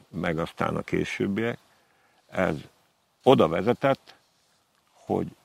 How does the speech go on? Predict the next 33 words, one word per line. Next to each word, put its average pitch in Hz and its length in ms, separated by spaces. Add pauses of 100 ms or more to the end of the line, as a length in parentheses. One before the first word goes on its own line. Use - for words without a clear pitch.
(280)
jószerivel 113 640
senki 165 560
nem 98 220
tudja, 92 300
hogy 90 100
mi 107 140
történt. 87 520
Nem 139 220
emlékszik 127 500
senki 120 540
semmire, 90 540
csak - 220
az 95 140
elkövetők, - 920
meg - 200
talán 87 280
a 82 60
nyomozóhatóságnak 82 1040
egy 80 100
része. 90 380 (600)
Hiszen 90 220
a 95 80
bün-, 135 340
büntető 120 440
igazságszolgáltatás 92 1200
egyik 135 260
nagyon 110 280
fontos 101 480
célja 90 420
az, 113 140
hogy 110 120
nyilvánvaló 113 800
legyen, 95 560